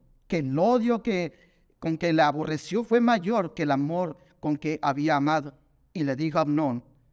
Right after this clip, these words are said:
"Levántate y vete". Y ella respondió, "No hay ración, no hay, no hay razón mayor mal en este de arrojarme que el que me has hecho".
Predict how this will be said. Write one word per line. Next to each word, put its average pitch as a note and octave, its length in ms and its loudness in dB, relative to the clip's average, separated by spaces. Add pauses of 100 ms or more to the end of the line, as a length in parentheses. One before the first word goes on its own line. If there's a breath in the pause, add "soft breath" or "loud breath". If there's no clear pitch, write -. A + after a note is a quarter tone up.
"Levántate F3 920 -2
y D#3 120 -6
vete". - 400 -8 (640)
Y F3 80 -4
ella F#3+ 180 2
respondió, F3+ 800 -4 (180)
"No D3 160 0
hay A#3+ 120 4
ración, A#3 440 -2
no G#3 80 2
hay, B3 180 2 (240 soft breath)
no F3 180 2
hay C4+ 160 4 (120)
razón F#3+ 580 0
mayor C#3+ 360 -4
mal C#3+ 420 0 (220 soft breath)
en D#3 220 -2
este F#3+ 340 -2
de D#3 60 0
arrojarme D3 540 0 (600)
que - 80 -4
el C#3+ 100 0
que D3 140 -4
me C3+ 140 2
has F3 220 0
hecho". E3+ 340 -4